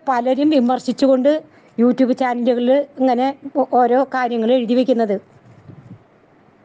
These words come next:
ഭയങ്കര സങ്കടം തോന്നി എനിക്കത് കേട്ടിട്ട്. അതുകൊണ്ട് നമുക്കൊന്നും ചെയ്യാൻ പറ്റില്ല. അച്ഛനിപ്പോൾ അത് ശരിയാണെന്ന് തോന്നിയിട്ട് അച്ഛനത് ചെയ്തുകൊണ്ടിരിക്കുകയാണ്. അതുകൊണ്ട് എൻ്റെ മക്കള്, അച്ഛൻ്റെ ഹൃദയത്തിൽ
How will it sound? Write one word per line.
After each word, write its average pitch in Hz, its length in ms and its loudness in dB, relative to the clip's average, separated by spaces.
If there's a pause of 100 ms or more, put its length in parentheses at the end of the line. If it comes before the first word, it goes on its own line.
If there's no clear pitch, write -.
(640)
ഭയങ്കര 254 360 -2
സങ്കടം 262 520 -2
തോന്നി 262 200 2
എനിക്കത് 220 340 -2
കേട്ടിട്ട്. 202 380 -2 (720)
അതുകൊണ്ട് 196 420 2 (140)
നമുക്കൊന്നും 349 480 2
ചെയ്യാൻ 339 240 -2
പറ്റില്ല. 269 500 -2 (920)
അച്ഛനിപ്പോൾ 269 460 -2
അത് 320 100 -2
ശരിയാണെന്ന് 302 560 0
തോന്നിയിട്ട് 269 320 0
അച്ഛനത് 269 300 -2
ചെയ്തുകൊണ്ടിരിക്കുകയാണ്. 220 920 0 (680)
അതുകൊണ്ട് 208 340 2
എൻ്റെ 226 280 0
മക്കള്, 233 520 -2 (360)
അച്ഛൻ്റെ 285 420 -2
ഹൃദയത്തിൽ 269 600 0